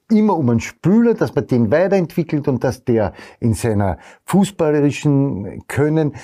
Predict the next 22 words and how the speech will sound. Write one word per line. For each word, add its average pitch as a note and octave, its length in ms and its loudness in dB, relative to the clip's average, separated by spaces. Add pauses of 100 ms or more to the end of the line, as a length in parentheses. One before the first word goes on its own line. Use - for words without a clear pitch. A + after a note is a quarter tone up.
(140)
sich A#2+ 360 -2
weiterentwickelt, C3+ 600 0
auch G#2+ 180 -2
in A#2 100 0
seiner A#2 220 0
Persönlichkeit E3+ 640 -2
weiterentwickelt. C#3+ 680 -2 (160)
Aber B2 420 -2 (260)
es - 320 -4 (100)
ist D3 300 -2
Ergebnis. A#2+ 760 -2 (380)
Und G#2 180 0
wenn C3+ 160 2
man C3+ 180 0
denen B2+ 400 0 (300)
diesen B2 400 0
Druck E3 360 -2
permanent C#3 500 0
wegnimmt, D3 640 -2
dieses A2+ 380 -2
Gewinnen C3 580 2
müssen, G3 540 0